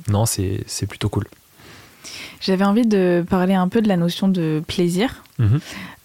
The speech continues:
Speaker 2: euh, parce qu'on en a un petit peu discuté. C'est quoi ton rapport au plaisir, que ce soit seul, mais aussi avec tes partenaires ? Donc c'est quoi ton rapport au plaisir et à donner du plaisir ?
Speaker 1: C'est la deux, c'est la fin de la phrase qui est importante.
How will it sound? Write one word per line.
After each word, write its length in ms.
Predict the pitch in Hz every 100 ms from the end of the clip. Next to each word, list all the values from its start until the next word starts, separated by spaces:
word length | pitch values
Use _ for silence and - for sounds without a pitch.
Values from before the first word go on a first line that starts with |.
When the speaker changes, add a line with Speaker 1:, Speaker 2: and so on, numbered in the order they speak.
| 175
Speaker 2:
euh, 320 | 175 165 165
parce 180 | 170 -
qu'on 100 | 175
en 120 | 175
a 40 | 170
un 120 | 165
petit 160 | -
peu 140 | - 202
discuté. 800 | 185 - - - 214 240 262 269 -
C'est 220 | - 190
quoi 120 | 240
ton 220 | - 180
rapport 420 | 170 180 - 220 208
au 100 | 175
plaisir, 680 | - 185 170 180 240 - - -
que 120 | 180
ce 140 | -
soit 220 | - 165
seul, 300 | 165 - 226
mais 200 | 208 165 -
aussi 300 | 170 - 190
avec 200 | 180 _
tes 220 | 160 156
partenaires ? 680 | - 175 - 180 175 196 - - - - - -
Donc 140 | 170
c'est 80 | 180
quoi 100 | 185
ton 100 | 190
rapport 300 | 165 147 160 160
au 60 |
plaisir 380 | - 151 165 170 _ _ _ _ _ - _ _ -
et 80 | 165
à 80 | 160
donner 320 | 160 165 175
du 120 | 160
plaisir ? 360 | - 151 156 - - - - - _ _ _ _ -
Speaker 1:
C'est 200 | - -
la 140 | 107 104
deux, 200 | 113 117
c'est 140 | - 110
la 80 | 104
fin 100 | 123
de 60 |
la 100 | 110
phrase 240 | 104 120 107
qui 100 | 110
est 40 |
importante. 440 | 107 107 - 101